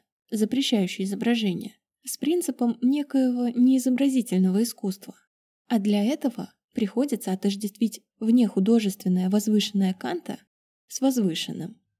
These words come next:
определённым внутри искусства. Что как раз и делает Леотар, отождествляя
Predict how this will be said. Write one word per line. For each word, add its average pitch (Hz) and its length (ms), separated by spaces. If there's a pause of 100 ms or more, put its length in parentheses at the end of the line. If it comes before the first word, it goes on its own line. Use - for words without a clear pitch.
(120)
определённым 262 880
внутри 202 440
искусства. - 520 (580)
Что - 220
как 240 160
раз 294 180
и 294 80
делает 240 440
Леотар, 190 500 (300)
отождествляя 226 840